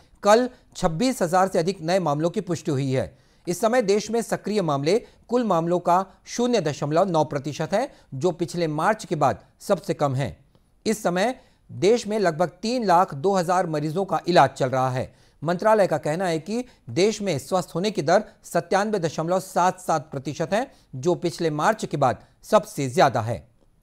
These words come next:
इधर प्रदेश में पॉजिटिविटी दर द-, शून्य दशमलव शून्य नौ प्रतिशत है। आज प्रदेश भर में हुए सत्ताईस हजार तीन सौ तिरासी सैंपल्स की जांच में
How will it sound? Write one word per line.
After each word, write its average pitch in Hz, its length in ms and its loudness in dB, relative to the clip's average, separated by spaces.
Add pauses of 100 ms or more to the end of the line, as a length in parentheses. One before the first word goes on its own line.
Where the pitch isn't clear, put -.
(320)
इधर 220 180 6
प्रदेश 240 440 2
में 220 240 0 (840)
पॉजिटिविटी 202 600 2
दर 170 220 4 (280)
द-, 131 140 -6
शून्य 247 360 0
दशमलव 180 460 0
शून्य 226 420 -2
नौ 170 140 2
प्रतिशत 156 480 -4
है। 226 200 -2 (220)
आज 170 260 2
प्रदेश 160 400 -4
भर 202 200 2
में 220 100 0
हुए 214 300 2 (220)
सत्ताईस 202 520 0
हजार 190 260 4
तीन 185 240 -6
सौ 170 160 -2
तिरासी 170 400 0
सैंपल्स 185 500 -2
की 170 120 -6
जांच 175 320 -2
में 143 180 -8